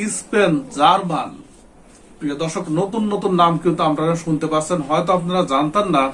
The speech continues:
যে এইসব রাষ্ট্রে কাঁচা পাট রপ্তানি হয়, আমরা শুধু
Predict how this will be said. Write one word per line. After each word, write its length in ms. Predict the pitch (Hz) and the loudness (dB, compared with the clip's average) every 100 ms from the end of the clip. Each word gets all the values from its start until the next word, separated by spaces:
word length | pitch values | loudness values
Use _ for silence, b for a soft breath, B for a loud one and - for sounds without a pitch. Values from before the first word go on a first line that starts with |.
| B B B B B B B - | B B B B B B B -6
যে 560 | 139 147 190 214 233 - | -2 6 6 8 4 2
এইসব 340 | 175 175 185 185 | 2 2 0 2
রাষ্ট্রে 300 | 190 175 208 175 | 2 2 -4 0
কাঁচা 240 | 151 160 | -2 -2
পাট 240 | 151 147 143 | -2 -2 -2
রপ্তানি 400 | 135 - 139 139 | -6 -4 -6 -6
হয়, 360 | 120 117 - - - - - - - - - - - - - - | -6 -10 -10 -14 -20 -20 -20 -20 -20 -20 -20 -20 -18 -18 -14 2
আমরা 260 | 156 160 165 | 4 4 0
শুধু 280 | - 147 | -4 -6